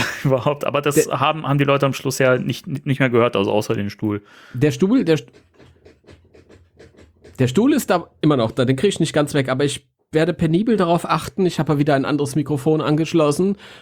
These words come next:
Speaker 2: aus meiner reichhaltigen Sammlung. <laughs>
Speaker 1: Ich wollte gerade sagen, das,
Speaker 2: Mikrofon.
Speaker 1: wie vielte Mikro ist das jetzt in der
Speaker 2: Ne,
Speaker 1: Geschichte
Speaker 2: ich mach
Speaker 1: dieses Podcasts?
Speaker 2: In der Geschichte, und da habe ich ja wirklich,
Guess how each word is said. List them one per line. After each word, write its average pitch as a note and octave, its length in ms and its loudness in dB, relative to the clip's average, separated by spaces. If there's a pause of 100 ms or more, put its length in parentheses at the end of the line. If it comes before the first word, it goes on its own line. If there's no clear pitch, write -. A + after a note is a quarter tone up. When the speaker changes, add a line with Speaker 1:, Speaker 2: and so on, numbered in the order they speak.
Speaker 2:
aus C3 180 0
meiner B2+ 320 4
reichhaltigen B2+ 680 0
Sammlung. C3 680 0
<laughs> B2+ 60 -4 (720)
Speaker 1:
Ich D#4 200 -2
wollte F#3+ 160 0
gerade F3 260 2
sagen, - 20 2
das, E3+ 140 0
Speaker 2:
Mikrofon. E3+ 220 2
Speaker 1:
wie B3 60 4
vielte G3+ 260 -4
Mikro F#3+ 400 0
ist F#3+ 160 -4
das F#3 180 -4
jetzt G3 260 -6
in F#3+ 60 -10
der F3 80 -4
Speaker 2:
Ne, E3+ 40 -6
Speaker 1:
Geschichte C#3+ 200 2
Speaker 2:
ich - 120 -4
mach D3+ 180 2 (260)
Speaker 1:
dieses F3+ 220 -8
Podcasts? - 760 -6 (500)
Speaker 2:
In D#3+ 80 4
der D3 100 4
Geschichte, C3+ 380 -2
und B2+ 100 -2
da C3+ 60 2
habe D3+ 120 0
ich E3+ 60 -2
ja D3 120 0
wirklich, D3 340 -8